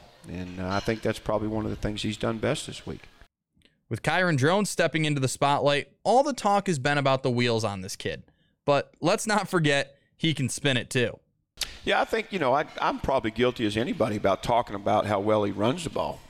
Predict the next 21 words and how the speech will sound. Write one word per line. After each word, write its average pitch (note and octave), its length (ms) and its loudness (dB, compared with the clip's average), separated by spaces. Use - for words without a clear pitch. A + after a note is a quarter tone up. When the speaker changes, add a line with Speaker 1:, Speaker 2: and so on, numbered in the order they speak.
Speaker 1:
but, - 160 -2
but G2 160 0
Kyron C#4 360 -2
can C3+ 120 -4
throw A#2+ 240 2
the A3+ 60 -4
ball. - 240 -2
And F2+ 120 -2
I F#2 60 0
think C3 240 -2
we A#2+ 80 0
saw B2 240 2
some G#2 220 -6
good C3+ 180 2
throws B2+ 420 4
and G2+ 80 -8
good A#2 240 0
reads B2+ 280 0
the A#2+ 100 0
other B2 160 0
day. A#2 320 0